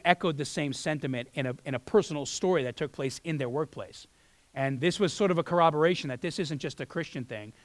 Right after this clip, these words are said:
Time, time is a people thing. And he said that they had an issue with productivity in their workplace. And here's what he told me. He said, "I oversee a sales team.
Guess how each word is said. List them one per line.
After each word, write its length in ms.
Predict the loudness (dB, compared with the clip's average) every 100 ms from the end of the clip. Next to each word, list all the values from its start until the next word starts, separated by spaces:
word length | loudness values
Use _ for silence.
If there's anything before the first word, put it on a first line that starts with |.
| _ _ -6
Time, 580 | 4 6 8 6 -2 -6 -12 _
time 260 | 4 6 6
is 80 | 4
a 40 |
people 360 | 4 2 2 -2
thing. 340 | -4 -12 -14 _ _ _ _ _ _ -4
And 140 | -2
he 80 | 0
said 220 | 2 2
that 100 | 4
they 140 | 4
had 120 | 4 4
an 120 | 2
issue 280 | 0 0 -2
with 200 | -2 -2
productivity 680 | -2 -2 0 0 2 2
in 60 | 0
their 120 | 0
workplace. 540 | 2 0 -2 -8 -8
And 100 | -8
here's 220 | -2 -2 0
what 60 |
he 80 | -4
told 200 | -2 -4
me. 120 | -6 -16 -20 -8
He 120 | -4
said, 140 | 4 8
"I 120 | 8
oversee 380 | 6 2 0 -2
a 40 |
sales 360 | 2 2 2 -2
team. 320 | -6 -6